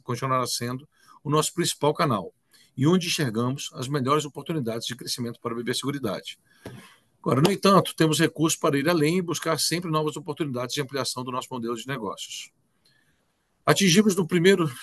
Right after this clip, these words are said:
tri de dois mil e vinte e quatro um volume de quatrocentos e setenta milhões em prêmios emitidos via parcerias,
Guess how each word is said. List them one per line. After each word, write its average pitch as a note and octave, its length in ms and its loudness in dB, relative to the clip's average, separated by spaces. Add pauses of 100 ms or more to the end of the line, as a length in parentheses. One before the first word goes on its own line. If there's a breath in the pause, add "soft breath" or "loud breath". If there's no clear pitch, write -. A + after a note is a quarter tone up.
tri A#2+ 320 4
de A2 120 -10
dois A#2 200 0
mil A#2 120 -6
e A2 40 -6
vinte G#2+ 140 -8
e - 60 -10
quatro C3 440 0
um C3 140 -8
volume C3+ 300 -2
de C3 100 -6
quatrocentos E3 540 0
e - 40 0
setenta D#3 360 -2
milhões B2 380 -2
em C#3 60 -4
prêmios B2+ 360 -4
emitidos B2 500 -6
via C3 260 -2 (300)
parcerias, B2 680 -2